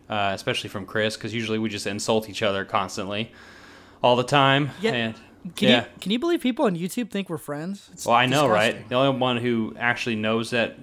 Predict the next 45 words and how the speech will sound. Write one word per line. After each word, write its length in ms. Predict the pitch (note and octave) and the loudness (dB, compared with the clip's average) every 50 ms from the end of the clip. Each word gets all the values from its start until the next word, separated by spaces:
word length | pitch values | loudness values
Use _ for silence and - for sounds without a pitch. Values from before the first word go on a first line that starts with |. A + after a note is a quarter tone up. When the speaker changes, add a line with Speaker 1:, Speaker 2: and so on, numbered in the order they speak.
| - - - | -18 -12 -8
Speaker 1:
you 80 | A#2+ | -6
know, 180 | A2 G#2 G2 F#2 | -6 -6 -6 -6
the 120 | G2 F#2+ | -8 -10
tr-, 160 | F#2+ - - | -10 -12 -10
the 120 | - A#2 A2+ | -8 -8 -8
true 340 | - - B2 A#2+ A#2 A2+ G#2+ | -6 -2 -2 -2 0 -2 -2
nature 360 | G2+ G#2 G#2+ G#2+ - A#2+ A2+ | -4 -6 -6 -4 -2 -2 -2
of 100 | G#2+ G2 | -2 -2
us 440 | D#2+ G2 G#2 G#2+ A2 - - - - - - | -2 -2 -4 -4 -4 -8 -12 -12 -16 -16 -10
is 200 | - A2 G2 - | -8 -8 -8 -6
probably 500 | - - A#2 A2 G#2 G2+ G2 G2+ G2+ F#2+ F#2 | -2 0 0 0 0 -2 -4 -6 -4 -4 -4
Daniel 280 | G#2+ G2+ G2+ G#2 G2 | -4 -4 -2 -2 -2
Epler 500 | F#2+ G2 G2 G2+ - A#2 A2+ A2+ A2+ A#2 - - - - - - - | -2 -2 -4 -4 -2 -2 -2 -2 -2 -4 -6 -12 -20 -20 -20 -10 -8
or 100 | G#2+ G2+ | -8 -4
Chris 220 | - A#2 A2 - | -2 -4 -4 -2
Bowie. 380 | - G2+ G3+ G2 F#2 F2+ - - - _ _ _ _ _ - | -2 -2 -2 -2 -4 -6 -8 -12 -18 _ _ _ _ _ -12
Speaker 2:
Nah, 360 | F3+ F3 F3+ F3+ F3 F3 F3 | -8 -2 0 2 2 2 2
Bowie's 420 | E3 D3 F#3 G3 G3+ G3+ G3+ F3+ F3+ | 2 2 4 6 6 6 6 4 2
in 120 | F#3 E3+ | 2 0
the 100 | E3 D#3+ | 0 -2
du-, 180 | C#3 E3+ E3+ E3+ - | -2 -4 -4 -4 -2
in 80 | E3+ | -4
the 80 | E3+ D#3+ | -4 -2
shadows. 460 | - - E3 D#3+ D#3 D#3+ D#3+ D#3+ D3 | -2 0 0 2 0 0 -2 -4 -6
He 60 | E3+ | -6
doesn't 360 | E3+ E3+ F3 D#3+ D#3+ E3 D#3+ D#3 | -4 -4 -4 -4 -4 -6 -6 -6
really 440 | D#3 D#3+ D#3 D#3+ D#3 D3+ D3+ D3+ | -6 -6 -6 -6 -6 -8 -8 -10
understand 520 | - - D#3 D#3 C#3+ - - E3+ D#3+ D#3 D#3 | -10 -10 -10 -8 -10 -8 -8 -8 -8 -6 -8
what's 180 | D#3 D3 - | -8 -10 -8
going 240 | - F3 E3 D#3+ D#3 | -6 -6 -4 -4 -4
on 160 | D#3 D3+ D#3 | -6 -8 -10
in 60 | D#3+ D3+ | -10 -12
the 80 | D3 | -12
background. 580 | C#3 D3 C#3 D3 - - - C#3+ C#3+ D3 D#3 - _ _ - | -12 -12 -12 -12 -12 -14 -14 -14 -14 -16 -18 -20 _ _ 0
Speaker 1:
He 80 | C3+ B2+ | 2 2
doesn't 240 | A#2+ G#2+ A2+ A2+ | 2 2 2 2
know 180 | A#2 A2+ A2+ A2 | 4 4 4 4
that, 380 | G#2 A2 G#2+ G#2 G#2 G2+ - - | 4 2 2 2 0 -2 -2 0
uh, 280 | A2 G#2 G#2+ G#2 G#2 G#2 - - - _ _ - | 2 2 4 2 0 -2 -6 -14 -20 _ _ -2
we're 100 | A2+ A2+ | 0 2
actually 340 | G#2+ G#2 G2+ - - G2+ G2 | 2 2 2 0 -4 -4 -4
enemies 440 | G#2 G2+ G2+ G#2 G#2 G#2+ G#2+ G#2 A2 | -4 -6 -6 -6 -6 -6 -6 -6 -6
and 240 | G#2 F#2+ F#2+ G2 G2+ - - | -8 -8 -8 -8 -10 -8 -6
not 200 | A2+ G#2+ F#2 - | -6 -6 -4 -4
friends. 420 | - A#2 G#2+ G#2+ G#2 A2 - - | -2 -2 -2 -2 -4 -8 -10 -14